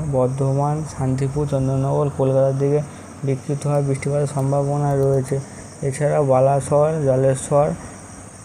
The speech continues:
বাড়িপাদাতে, এছাড়া ভদ্রকের দিকেও হালকা থেকে মাঝারি বৃষ্টিপাতের সম্ভাবনা আছে, ভুবনের দিকেও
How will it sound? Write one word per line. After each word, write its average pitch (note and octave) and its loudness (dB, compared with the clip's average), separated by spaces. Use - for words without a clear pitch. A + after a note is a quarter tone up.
বাড়িপাদাতে, C#3 0
এছাড়া C#3+ 0
ভদ্রকের C#3 0
দিকেও D3 2
হালকা C#3 2
থেকে C#3+ 0
মাঝারি C#3 2
বৃষ্টিপাতের C#3 0
সম্ভাবনা C#3+ -2
আছে, C3+ 0
ভুবনের C#3 0
দিকেও D3+ 0